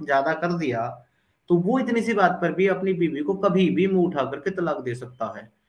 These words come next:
लेकिन एक महिला लाख कोशिश करने के बाद भी इस्लामी होने के ताल्लुक से कभी भी divorce नहीं दे सकती अपने पति को।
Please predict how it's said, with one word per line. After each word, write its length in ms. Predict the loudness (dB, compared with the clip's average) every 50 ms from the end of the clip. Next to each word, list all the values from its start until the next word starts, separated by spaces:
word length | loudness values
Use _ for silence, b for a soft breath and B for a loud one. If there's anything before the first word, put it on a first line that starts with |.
| _ _ _ _ -6
लेकिन 380 | -6 -4 -2 -2 -2 -2 0 4
एक 240 | 4 6 6 6 4
महिला 580 | 0 0 0 0 -2 -2 -2 -2 -2 -2 -2 -4 -8 -12 -20 _ _ _ _ _ _ _ -10
लाख 420 | -4 0 2 4 6 4 4 2 0 -4 -4 -2
कोशिश 340 | -4 -2 -2 -2 -2 -4 -2
करने 380 | 0 -2 0 0 0 0 0
के 140 | 0 0 0 0 -2 -2 -2
बाद 360 | 0 2 4 4 2 0 -2 -4
भी 220 | -4 -2 -2 -2 -4 -4 -8 -10 -14 -20 _ _ _ _ _ -16
इस्लामी 640 | -16 -16 -12 -6 -2 0 0 2 0 0 0 0 0
होने 300 | 0 0 -2 -4 -4 -6 -6
के 140 | -6 -8 -8
ताल्लुक 500 | -6 -6 -6 -4 -2 -4 -4 -4 -8 -10
से 140 | -10 -10 -10 -8 -8
कभी 340 | -8 -8 -6 -6 -8 -8 -8
भी 280 | -8 -6 -4 -2 -2 -2
divorce 560 | -2 -2 -4 -4 -4 -6 -6 -8 -8 -10 -12 -12
नहीं 300 | -12 -8 -6 -4 -4 -4
दे 160 | -4 -6 -8
सकती 400 | -8 -12 -18 -20 _ -18 -18 -16
अपने 320 | -14 -16 -16 -14 -12 -14 -12 -12 -14
पति 200 | -16 -14 -12 -14
को। 340 | -12 -10 -8 -8 -8 -10 -12